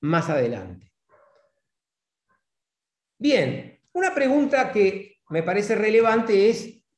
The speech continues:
¿qué modos de extinción del contrato de trabajo continúan vigentes? Es decir,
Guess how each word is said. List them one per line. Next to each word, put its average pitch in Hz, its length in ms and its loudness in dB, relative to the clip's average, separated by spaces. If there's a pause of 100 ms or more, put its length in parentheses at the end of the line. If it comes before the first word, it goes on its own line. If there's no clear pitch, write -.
(1800)
¿qué 349 120 0
modos 339 420 2
de 208 80 4
extinción 214 1200 0
del 170 460 -2
contrato 202 600 2
de 220 100 4
trabajo 220 880 0 (340)
continúan 175 640 2
vigentes? 156 460 0
Es 165 100 -2
decir, 180 520 -6